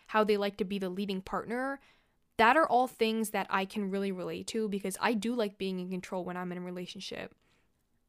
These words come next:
I like and wouldn't mind being the breadwinner in the relationship because it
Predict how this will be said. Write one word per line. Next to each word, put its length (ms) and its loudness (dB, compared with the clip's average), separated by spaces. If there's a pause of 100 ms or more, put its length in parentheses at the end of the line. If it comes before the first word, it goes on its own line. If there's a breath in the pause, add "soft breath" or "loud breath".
(120)
I 180 8
like 420 4
and 220 0
wouldn't 220 4
mind 340 2
being 180 0
the 80 0
breadwinner 580 0
in 100 -4
the 80 -4
relationship 540 -6
because 280 -6
it 200 -6